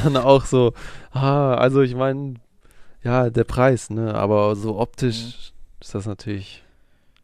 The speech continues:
Speaker 2: Das wär, da würde ich mir auch, glaub ich, weniger Sorgen machen, dass irgendwas passiert. Da würde ich, glaub ich, sogar von Hause aus weniger Ersatzteile mitnehmen, weil
Speaker 1: Ja.
Speaker 2: ich denke,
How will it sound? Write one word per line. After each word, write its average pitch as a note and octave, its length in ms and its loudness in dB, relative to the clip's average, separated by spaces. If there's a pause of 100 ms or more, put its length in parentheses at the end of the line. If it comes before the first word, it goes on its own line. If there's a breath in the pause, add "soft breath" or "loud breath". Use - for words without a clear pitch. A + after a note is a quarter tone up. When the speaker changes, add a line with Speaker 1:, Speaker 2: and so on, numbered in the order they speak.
(560)
Speaker 2:
Das G#2+ 220 -14
wär, A2+ 100 -8 (180 loud breath)
da C#3+ 120 0
würde G3+ 120 0
ich G#3 100 -8
mir F3+ 100 -4
auch, D#3+ 80 -6
glaub D#3+ 140 -2
ich, C3 120 -8
weniger D3+ 300 0
Sorgen B2 300 0
machen, B2+ 180 -4
dass B2+ 140 -6
irgendwas C3+ 260 -6
passiert. B2+ 460 -4
Da A2 80 -8
würde B2 120 -6
ich, - 100 -8
glaub B2 140 -6
ich, A#2 120 -10
sogar B2 260 -2
von A#2+ 380 -10
Hause C#3 260 0
aus C3 240 -2
weniger B2+ 280 -2
Ersatzteile A#2 540 -6
mitnehmen, B2 440 -10
weil G#2+ 80 0
Speaker 1:
Ja. F#2+ 60 -2
Speaker 2:
ich - 60 -6
denke, A#2+ 400 -10